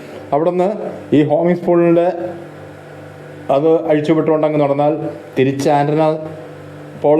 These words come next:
വരെ എത്താൻ അവർക്ക് എളുപ്പമാണ്. അതുകൊണ്ട് ഈ ഹോമിംഗ് സ്പൂളിൻ്റെ സഹായത്തോടെ അവർ മുന്നോട്ട് നീങ്ങാൻ തീരുമാനിച്ചു. ആ സമയത്താണ് അവർക്ക് ആ വിമാനം ലാൻഡ് ചെയ്ത, ക്രാഷ് ലാൻഡ് ചെയ്ത ഒരു വൈബ്രേഷൻ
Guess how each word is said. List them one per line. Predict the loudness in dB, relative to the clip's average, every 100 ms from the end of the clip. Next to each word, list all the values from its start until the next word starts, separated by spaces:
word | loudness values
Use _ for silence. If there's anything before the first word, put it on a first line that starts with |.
| 6
വരെ | 4 2
എത്താൻ | 2 4 2
അവർക്ക് | 2 2
എളുപ്പമാണ്. | 2 2 0 -4 -8 -14 -16 -16 -16 -18 -18 -18 -18 -18 -16 -16 -18 -18 -18 -18 -18 -10 0
അതുകൊണ്ട് | 2 4 2 2 2 2
ഈ | 4
ഹോമിംഗ് | 4 2 0
സ്പൂളിൻ്റെ | 2 2 2
സഹായത്തോടെ | 2 4 2 2 2 2 2
അവർ | 2 2
മുന്നോട്ട് | 2 2 2 2
നീങ്ങാൻ | 2 2 2
തീരുമാനിച്ചു. | 4 2 2 2 2 2 -10 -14 -18 -18 -18 -16 -2 0
ആ | 2
സമയത്താണ് | 2 0 2 2 2 -4 -8 -12 -14 -16 -18 -4 2
അവർക്ക് | 2 4 2 2
ആ | 2
വിമാനം | 2 2 2 2 0 -6 -10 0 4
ലാൻഡ് | 4 4 4
ചെയ്ത, | 2 2 2
ക്രാഷ് | 2 2 2 2
ലാൻഡ് | 4 4
ചെയ്ത | 4 4
ഒരു | 4
വൈബ്രേഷൻ | 4 4 2 2 2